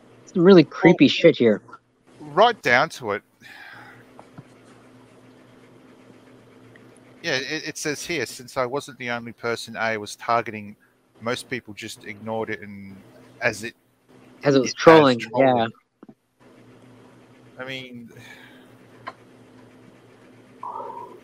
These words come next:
Speaker 2: I wouldn't want to be friends with people that do this sort of stuff.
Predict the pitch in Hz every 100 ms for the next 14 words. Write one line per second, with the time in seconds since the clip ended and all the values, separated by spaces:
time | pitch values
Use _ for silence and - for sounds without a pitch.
0 | - - - - 139 202 226 190 156 120
1 | - 117 131 143 202 185 107 110 95 -
2 | 98 90 87 92 85 - 73 65 -